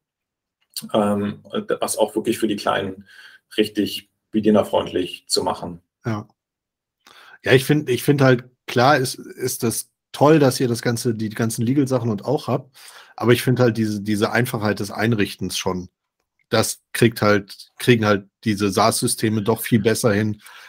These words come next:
Speaker 2: als ein Drupal, als ein Joomla, als ein WordPress. So.
Speaker 1: Ja, also deshalb haben wir auch, wir haben ja, ich weiß nicht, äh, wir haben ja in zweitausendsiebzehn noch mal einen neuen Webseitenbaukasten gebaut, weil
Speaker 2: Mhm.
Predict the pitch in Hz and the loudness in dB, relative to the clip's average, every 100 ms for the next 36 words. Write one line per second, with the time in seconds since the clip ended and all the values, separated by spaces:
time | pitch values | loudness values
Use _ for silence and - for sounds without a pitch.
0 | - 110 107 117 104 110 117 120 110 107 | -8 -2 0 0 0 2 4 6 4 4
1 | 107 104 120 98 117 120 110 104 104 101 | 2 0 -2 0 2 4 2 2 0 -2
2 | 113 101 110 113 - - - - _ _ | -4 -2 -2 -2 -8 -12 -14 -16 _ _
3 | _ _ _ _ - 101 95 104 101 107 | _ _ _ _ -10 -8 0 2 2 -2
4 | - _ 117 110 110 123 123 120 113 107 | -10 _ 4 6 6 6 4 4 4 4
5 | 120 110 117 98 - 113 110 101 - 98 | 4 4 4 2 2 0 0 -4 -6 -6
6 | - 107 95 104 104 98 - 110 107 101 | -4 -4 -2 0 0 -2 0 0 0 -4
7 | - - 110 104 110 98 92 - - 98 | -8 -6 -4 -2 -2 -2 -2 -4 -12 -6
8 | 95 101 107 104 - 110 107 107 98 101 | -2 0 -2 -4 -10 0 0 2 -2 0
9 | 98 - - 110 101 - 117 - - 101 | 0 0 -6 -6 -2 2 2 0 2 2
10 | 95 - | 2 -2